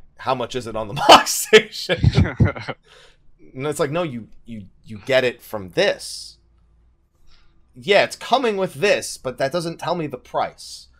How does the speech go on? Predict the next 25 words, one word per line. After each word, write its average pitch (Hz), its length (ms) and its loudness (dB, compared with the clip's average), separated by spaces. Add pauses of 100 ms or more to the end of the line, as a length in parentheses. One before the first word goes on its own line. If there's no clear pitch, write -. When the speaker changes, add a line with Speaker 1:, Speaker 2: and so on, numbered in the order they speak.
(500)
Speaker 1:
Everyone 202 420 6
just 180 180 -4
refused 190 680 -6
to 180 140 -2
accept 151 500 -2
that 131 180 2
it's - 220 -8 (280)
from 202 680 6
the 190 140 2
fucking - 640 4
collaboration. 180 1080 -6 (640)
Speaker 2:
Do 156 160 4
the 185 100 4
collaboration. 175 1000 4
Enjoy 160 420 2
the 185 80 4
content. 160 600 0
Please 147 200 -4
look 156 140 -4
forward 160 360 0
to 120 160 -2
it. 92 120 -6
Earn 139 240 -2
your 139 100 -6
car. 131 440 0